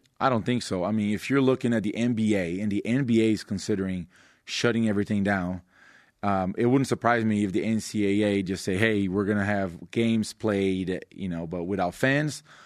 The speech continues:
Or I'm gonna go as far to say as, you know, we're gonna cancel things. You know, it, it wouldn't surprise me at all. I mean, you know, our own church, you know, the L D S church has just came out with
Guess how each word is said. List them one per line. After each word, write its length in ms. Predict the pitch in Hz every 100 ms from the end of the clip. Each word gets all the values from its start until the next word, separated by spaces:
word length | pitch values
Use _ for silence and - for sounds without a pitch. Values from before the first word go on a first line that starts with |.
| - -
Or 120 | 107
I'm 100 | 135
gonna 160 | 151 123
go 160 | 117
as 120 | 113 -
far 180 | 120
to 80 | 113
say 280 | 101 135 127
as, 160 | 107 98
you 120 | 110
know, 100 | 101
we're 120 | 107
gonna 140 | 107 92
cancel 480 | - 110 120 98
things. 480 | 90 98 87 - - _ -
You 80 | 110
know, 160 | 113
it, 140 | 113 120
it 100 | 123
wouldn't 280 | 123 147 127
surprise 440 | 110 - 110 101
me 140 | 98
at 80 | 90
all. 200 | 90 80 - - - - 107
I 60 |
mean, 560 | 113 117 110 101 98 95
you 100 | 107
know, 240 | 104 101 85 -
our 200 | 110 110
own 180 | 123 120
church, 480 | - 160 117 - -
you 80 | 113
know, 180 | 107 110 -
the 160 | 104
L 100 | 110
D 100 | 117
S 140 | 123 -
church 320 | 147 143 -
has 140 | 104
just 220 | 90 110
came 180 | - 110
out 160 | 107
with 80 | 110